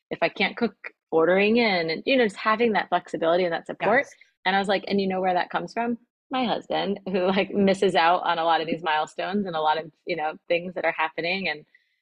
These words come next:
Speaker 1: some family gatherings. And I just felt bad, you know? And I was like, "You know, he pretty much spent the entire month of June,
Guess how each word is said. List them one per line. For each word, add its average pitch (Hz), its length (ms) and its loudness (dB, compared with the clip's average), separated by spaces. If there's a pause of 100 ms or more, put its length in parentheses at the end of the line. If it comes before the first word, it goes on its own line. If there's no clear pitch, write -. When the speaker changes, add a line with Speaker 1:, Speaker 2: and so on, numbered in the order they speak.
(240)
Speaker 1:
some 170 180 -2
family 165 320 2
gatherings. 165 480 2
And 294 80 0
I 359 100 2
just 359 140 -2
felt 392 220 2
bad, 370 360 2
you 196 100 2
know? 202 180 2
And 240 80 0
I 220 60 0
was 202 120 -6
like, 214 180 0
"You 254 60 2
know, 262 220 2 (640)
he 226 120 4
pretty 247 200 4
much 240 200 0
spent 202 220 -2
the 196 80 0
entire 180 340 0
month 165 200 -6
of 156 260 -4
June, 160 480 -4